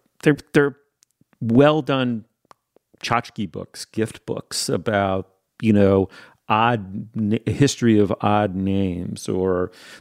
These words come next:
you know, sort of unexpected weird etymologies, or the, the books that are, that are sort of smart and tart and essentially trivial that kind of belong in the bathroom, that much of their value can be derived from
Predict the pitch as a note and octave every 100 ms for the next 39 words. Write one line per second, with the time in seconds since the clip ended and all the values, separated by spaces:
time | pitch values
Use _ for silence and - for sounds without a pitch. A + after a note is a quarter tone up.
0 | _ - G#2 G2+ G2 F#2+ - G#2 G2 F2
1 | _ _ - - B2+ B2+ - A#2+ - G#2
2 | G2+ A2 G#2+ - G#2+ G2+ G2 G2+ F#2+ F#2
3 | F2+ F2 G2+ G2 C#3+ - A3+ F3+ - G#3+
4 | - G#3 E3+ D3+ - - C#3+ C#3 _ _
5 | - E3+ C#3 - - - E3 D3 D#3 -
6 | _ B2+ A#2 - B2 B2 - A#2+ G#2+ G#2+
7 | A2 B2+ A2+ A#2 G2+ - G#2+ F#2 F2+ F2
8 | - - - - _ A#2 G#2+ - - A#2
9 | A#2 A#2 E3+ F#3 F3 C#3+ A#2+ A#2 A2+ B2
10 | A2+ G#2+ A2+ G#2 - - _ _ _ -
11 | G3 C3+ A#2+ C3+ C#3+ G#2 A#2 G#2+ G#2+ G#2
12 | G2+ A2 F#2+ F#2 F#2 F2+ F2+ F2 - F2+
13 | F2